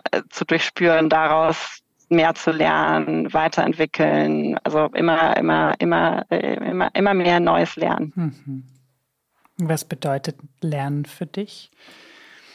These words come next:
Speaker 1: Mhm.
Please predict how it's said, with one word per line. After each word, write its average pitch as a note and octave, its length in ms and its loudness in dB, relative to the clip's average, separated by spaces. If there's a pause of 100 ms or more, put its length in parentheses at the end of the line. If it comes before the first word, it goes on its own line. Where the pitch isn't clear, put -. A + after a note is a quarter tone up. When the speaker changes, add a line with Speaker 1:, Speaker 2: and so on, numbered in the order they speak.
(1600)
Speaker 1:
Mhm. D#3 920 -8